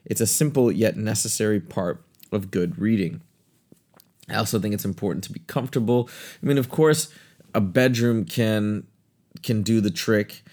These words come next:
if you need to do some reading. I'd just be a little careful if there's a computer or iPad or even T V accessible in the bedroom. That could be a problematic distraction. You know what would be really cool is, in fact, I mean, I love the idea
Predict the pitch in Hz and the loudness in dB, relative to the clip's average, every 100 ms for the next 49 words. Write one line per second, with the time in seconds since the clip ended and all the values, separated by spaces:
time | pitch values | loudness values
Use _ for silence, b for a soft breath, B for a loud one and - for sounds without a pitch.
0 | b b b b b b _ - 110 101 | b b b b b b _ 0 0 2
1 | 104 110 104 95 107 104 101 101 104 110 | 2 2 0 0 0 0 0 2 2 2
2 | 127 101 104 113 - 110 107 104 - 104 | 2 2 2 0 0 2 2 2 2 0
3 | 117 120 101 101 98 92 90 113 104 110 | 2 -2 -2 -2 -2 -4 -4 0 2 2
4 | - 98 98 107 104 117 104 95 98 92 | 2 -2 0 -2 0 0 0 2 0 0
5 | 95 - 101 95 120 127 - - 110 110 | -2 -4 -4 0 2 2 0 -2 0 0
6 | 107 104 104 90 104 95 101 101 101 - | -2 -2 -2 0 0 0 0 -2 -2 -8
7 | - - 95 117 127 101 101 - 107 98 | -16 -6 -2 -2 -2 -2 -2 -2 -2 0
8 | 98 87 80 69 - 90 - 69 - - | -2 -2 -4 -6 -6 -8 -6 -8 -6 -8
9 | 85 - 165 208 131 143 113 104 127 117 | -8 -6 -4 -2 0 2 2 4 4 4
10 | - - 107 98 95 B B B - 110 | 2 -2 0 0 -2 B B B -4 -2
11 | 107 - 107 107 107 104 - 139 151 123 | -2 -4 -4 -2 -4 -4 2 4 4 4
12 | 117 107 101 101 104 | 2 4 2 2 2